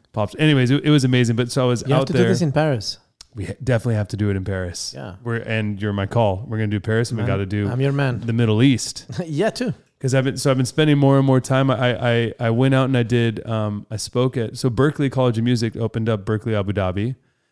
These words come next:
Speaker 1: and they did their very first summit, uh, last year. So, um, they flew me out and I, like, curated the summit and I hosted it and I moderated panels,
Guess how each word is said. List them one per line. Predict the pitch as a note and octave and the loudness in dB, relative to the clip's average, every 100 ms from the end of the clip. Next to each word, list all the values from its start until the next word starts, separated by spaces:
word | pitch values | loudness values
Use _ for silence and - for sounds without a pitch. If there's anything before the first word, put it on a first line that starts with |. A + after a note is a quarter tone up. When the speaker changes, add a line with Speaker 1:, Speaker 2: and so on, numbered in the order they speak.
| _ | _
Speaker 1:
and | - A#2 | -6 -4
they | A2+ | -2
did | A#2 | -2
their | A2 | 0
very | A2+ A#2+ | 2 0
first | A2 G#2+ - | 0 -4 -2
summit, | G#2+ G#2 G2 - _ _ _ _ | -2 -2 -6 -12 _ _ _ _
uh, | A2 | -8
last | G2+ G2 G2+ - | -4 -6 -6 -4
year. | G#2+ G#2 | -4 -4
So, | - A2 G#2 G#2 - _ _ _ | -2 -2 -2 -4 -10 _ _ _
um, | G#2+ G#2 G2+ G2+ | -6 -4 -2 -2
they | A2 | -4
flew | - B2 | -2 0
me | A#2 A#2 | 2 0
out | A2 | 0
and | A2 | -2
I, | G#2+ | -2
like, | G2+ | -4
curated | - B2 A#2+ A#2 | -4 -2 0 0
the | G#2+ | -4
summit | - A2+ A2+ A2 A2 _ _ _ | -4 -2 -2 -2 -6 _ _ _
and | G#2 | -12
I | F#2+ | -4
hosted | A2 A#2 - A2+ | -2 -2 -2 0
it | A2+ G#2+ | 0 0
and | G#2 | -2
I | G2+ | -4
moderated | G2+ G#2 G#2+ G2+ F#2+ | -2 -2 0 -2 -6
panels, | A2+ G#2+ G#2+ G#2 | -4 -2 -2 -6